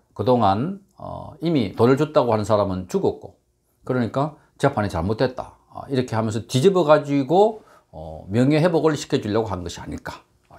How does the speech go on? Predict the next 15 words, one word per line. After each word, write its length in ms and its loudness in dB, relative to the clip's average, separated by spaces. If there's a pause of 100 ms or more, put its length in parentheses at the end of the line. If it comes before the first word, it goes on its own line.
이렇게 400 -6 (280)
말이 220 -6
많이 240 -12
나오고 200 -12
있습니다. 360 -18 (140)
자, 280 -8 (560)
이런 260 4
이야기를 260 2
쭉 140 -8
들어보면 720 0
이미 220 0
대한민국은 600 2
법치가 440 0
아니라 340 -2
인치 640 0